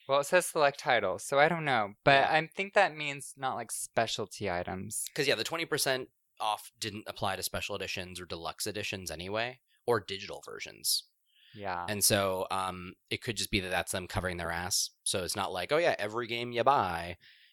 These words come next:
Speaker 2: you know, we'll have a ten per-, a ten dollar deal, like a twenty dollar digital game. You get a ten dollar <laughs> coupon." Yeah, that's not gonna happen.
Speaker 1: Right, exactly.
Speaker 2: So that might just be a cover your ass thing. Hopefully they are actually doing it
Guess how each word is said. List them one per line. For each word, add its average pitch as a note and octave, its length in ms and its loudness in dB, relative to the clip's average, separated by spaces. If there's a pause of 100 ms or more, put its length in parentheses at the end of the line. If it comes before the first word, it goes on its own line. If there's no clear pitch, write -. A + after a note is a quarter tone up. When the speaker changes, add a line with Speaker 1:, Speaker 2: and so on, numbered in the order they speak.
Speaker 2:
you F#2 100 -4
know, E2+ 180 -2
we'll F2+ 180 0
have F#2 320 0
a E2+ 220 -2 (120)
ten G2+ 260 -8
per-, G#2+ 120 0 (160)
a G#2+ 80 0
ten B2+ 180 0
dollar A2 400 6
deal, G2+ 300 0
like F2+ 160 -2
a F#2+ 60 -2
twenty F#3+ 340 0
dollar F#3 240 6
digital D#3+ 360 2
game. D3 220 2
You G2 60 -2
get G#2 160 2
a F#2+ 40 -4
ten G3+ 300 -2
dollar F3+ 380 6 (180)
<laughs> - 220 -18
coupon." A2+ 400 4
Yeah, E2+ 140 -4
that's F2+ 120 -6
not E2 140 -6
gonna D2 100 -10
happen. - 320 -12
Speaker 1:
Right, F#2+ 320 6
exactly. F#2+ 720 0 (120)
Speaker 2:
So - 120 -2
that G#2 60 2
might A#2 120 0
just - 100 -4
be G#2 80 2
a - 20 -2
cover F2 220 -6
your D#2+ 160 -6
ass D#2 180 -6
thing. E2 240 -8
Hopefully A2+ 480 0
they F#2 180 4
are E2 500 0 (600)
actually - 800 -12 (520)
doing A#2+ 220 2
it G#2+ 120 0